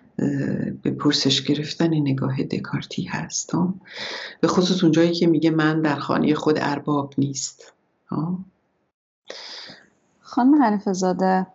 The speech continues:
Speaker 1: بله.
Speaker 2: اه، حالا من، اه، دیسکورس فروید رو نمی‌دونم، هنوز درست درکش نکردم، ولی اون جلساتی که شما راجع به لکان درس میدادید،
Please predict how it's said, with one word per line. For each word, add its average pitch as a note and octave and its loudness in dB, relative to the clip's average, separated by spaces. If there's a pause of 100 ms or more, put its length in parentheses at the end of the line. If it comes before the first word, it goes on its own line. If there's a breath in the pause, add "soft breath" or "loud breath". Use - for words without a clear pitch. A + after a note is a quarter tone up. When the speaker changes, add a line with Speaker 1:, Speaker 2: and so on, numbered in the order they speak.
(220)
Speaker 1:
بله. D3 -4 (100)
Speaker 2:
اه، F#3 2
حالا F#3 2
من، A3+ 4 (100)
اه، F3 2 (580)
دیسکورس F#3+ 2
فروید G3 2
رو A#3+ 6
نمی‌دونم، G3+ 4
هنوز F3 0
درست F3+ 0
درکش G3 0
نکردم، F#3 0
ولی G#3+ 6 (300)
اون A#3 8
جلساتی G#3 2
که B3+ 0
شما G3+ 2
راجع F#3 2
به G3+ 2
لکان G3+ 4
درس F3 2
میدادید، F#3+ 4